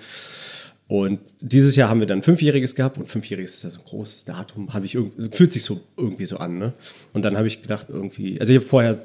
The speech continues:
schon gedacht, ja okay, ich mache jetzt den Antrag, weil es fühlt sich einfach richtig an und es ist die Frau, die ich liebe und ich möchte mit ihr zusammen sein für immer und wir helfen uns immer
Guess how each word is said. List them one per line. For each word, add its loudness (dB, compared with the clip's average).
schon -6
gedacht, -4
ja 4
okay, 6
ich 2
mache -2
jetzt -6
den -10
Antrag, -10
weil -4
es -6
fühlt 0
sich -6
einfach -12
richtig 0
an 0
und -6
es -6
ist -10
die -4
Frau, -2
die -2
ich -10
liebe -2
und -2
ich -8
möchte -4
mit -10
ihr -4
zusammen -2
sein -2
für -8
immer -2
und -6
wir -2
helfen -2
uns -4
immer -2